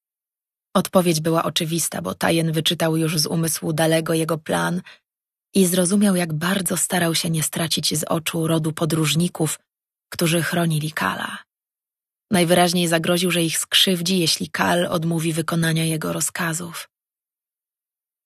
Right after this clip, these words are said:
„Zik o tym nie wie”, domyślił się Tajen.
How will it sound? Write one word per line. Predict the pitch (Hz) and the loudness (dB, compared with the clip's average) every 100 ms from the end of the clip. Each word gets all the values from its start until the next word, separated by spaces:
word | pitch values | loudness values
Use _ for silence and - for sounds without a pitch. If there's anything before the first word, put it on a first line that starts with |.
| _ - | _ -6
„Zik | 160 170 196 - | -4 -4 -6 -6
o | 180 | -4
tym | - 190 190 | -2 0 0
nie | 185 165 | -2 -6
wie”, | 170 170 170 - _ _ _ _ _ _ _ _ | -8 -10 -12 -16 _ _ _ _ _ _ _ _
domyślił | 180 165 160 - 175 | -2 0 2 0 -2
się | - 185 | -2 -2
Tajen. | 180 180 180 | -4 -4 -6